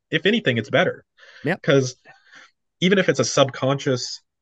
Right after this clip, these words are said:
Speaker 1: buildup over years of people trying to be nice and compassionate, maybe one day it clicks and maybe you're a small part of something.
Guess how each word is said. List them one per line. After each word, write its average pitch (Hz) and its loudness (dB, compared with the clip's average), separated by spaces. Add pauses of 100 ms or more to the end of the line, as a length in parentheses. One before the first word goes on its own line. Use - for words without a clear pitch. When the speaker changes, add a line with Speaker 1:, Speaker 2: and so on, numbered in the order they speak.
(1300)
Speaker 1:
buildup 123 4
over 113 0
years 117 0
of 113 -10
people 110 -4
trying 113 0
to 107 -2
be 107 -4
nice 107 0
and 107 -6
compassionate, 107 -4
maybe 131 2
one 123 2
day 127 4
it 113 0
clicks - -4
and 117 -4
maybe 127 2
you're 127 0
a 127 -4
small - -2
part 139 2
of 120 -2
something. - -14